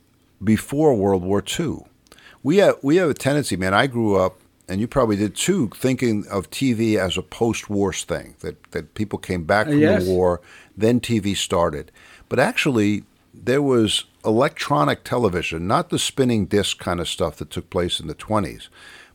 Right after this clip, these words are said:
Speaker 1: but from, like, the mid thirties, early to mid thirties on, there was quite a bit of kind of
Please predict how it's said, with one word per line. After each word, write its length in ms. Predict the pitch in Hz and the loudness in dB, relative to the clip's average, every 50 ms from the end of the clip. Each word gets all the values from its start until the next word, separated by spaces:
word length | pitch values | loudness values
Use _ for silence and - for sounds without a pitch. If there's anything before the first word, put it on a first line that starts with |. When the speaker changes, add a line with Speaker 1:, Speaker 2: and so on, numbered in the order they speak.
| _ - | _ -2
Speaker 1:
but 300 | - 101 101 98 - _ _ _ _ _ _ _ _ _ | 0 2 2 2 -2 _ _ _ _ _ _ _ _ _
from, 320 | - - - 120 113 113 110 | -12 -2 2 2 2 4 4
like, 240 | 110 110 104 90 - | 4 2 2 2 0
the 80 | 101 | 0
mid 260 | 101 104 131 160 160 | 2 4 4 4 2
thirties, 560 | - - 135 135 143 147 143 139 135 123 - - | 2 0 2 2 2 2 2 2 2 0 -2 -4
early 320 | - 113 123 135 143 135 | -2 0 0 2 2 2
to 80 | 117 110 | 2 2
mid 240 | 107 117 120 110 - | 2 2 2 0 2
thirties 380 | 117 113 117 117 117 107 90 | 2 4 4 4 2 0 0
on, 500 | 92 90 117 131 156 143 90 78 85 78 | -2 -2 -2 -2 -2 0 -2 -4 -4 -2
there 100 | 80 104 | -2 -2
was 140 | 135 135 - | -2 -2 -4
quite 240 | - - 127 127 127 | -2 0 0 2 2
a 40 | 107 | 0
bit 260 | 90 107 117 120 110 | 0 2 2 4 4
of 320 | 98 92 92 85 - - - | 4 2 2 0 -4 -10 -10
kind 200 | - 104 98 92 | -6 -4 -2 -2
of 180 | 87 85 - | -2 -4 -6